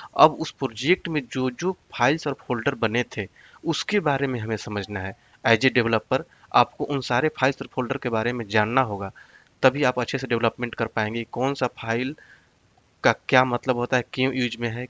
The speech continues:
क्या उसका यूज़ है, कौन सा folder का क्या concept है, कौन से folder में हम कौन सा चीज़ रख सकते हैं, क्या है, ये सारी चीज़ें आपको जानना होगा। जब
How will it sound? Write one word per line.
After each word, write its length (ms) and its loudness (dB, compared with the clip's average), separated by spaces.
क्या 180 4
उसका 260 -2
यूज़ 240 -2
है, 200 -8
कौन 180 2
सा 120 -2
folder 340 0
का 140 -4
क्या 220 0
concept 520 -6
है, 80 -2
कौन 220 4
से 100 -6
folder 280 0
में 120 -4
हम 160 -4
कौन 200 0
सा 120 -2
चीज़ 220 -4
रख 160 -4
सकते 280 -8
हैं, 180 -4
क्या 160 2
है, 200 0
ये 60 0
सारी 240 6
चीज़ें 220 0
आपको 220 0
जानना 280 2
होगा। 180 -2
जब 120 -2